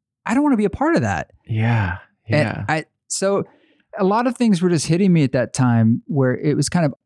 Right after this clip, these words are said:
Speaker 1: obvious. It's like, you just see, is like, it's just, I don't really care. I mean, I just can't,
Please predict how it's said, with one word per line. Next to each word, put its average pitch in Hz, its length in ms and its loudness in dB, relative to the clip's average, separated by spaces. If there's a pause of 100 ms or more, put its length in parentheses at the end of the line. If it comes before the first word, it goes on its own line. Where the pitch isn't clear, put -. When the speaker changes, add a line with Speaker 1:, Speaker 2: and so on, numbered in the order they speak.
(100)
Speaker 1:
obvious. 127 640 0
It's 151 160 0
like, 151 260 -2 (500)
you 160 100 -2
just 160 200 0
see, 190 300 2
is 135 100 0
like, 131 220 -2 (340)
it's - 220 -4
just, - 320 -2 (580)
I 170 80 -2
don't 214 140 0
really 214 160 0
care. 196 420 0
I 156 80 -2
mean, - 160 -6
I 165 120 -2
just 175 200 -2
can't, 196 400 0